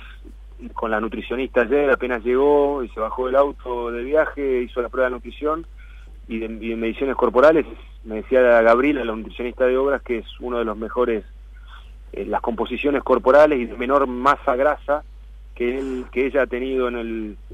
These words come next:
en, en los últimos años en Obras, y eso marca un poco también, eh, lo, los cuidados, marca también la,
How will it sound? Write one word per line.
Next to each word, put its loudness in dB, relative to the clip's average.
en, -6
en -4
los -4
últimos 2
años 2
en 2
Obras, 8
y 2
eso 0
marca 4
un -2
poco 2
también, -6
eh, -14
lo, -4
los -8
cuidados, 8
marca 2
también -6
la, -2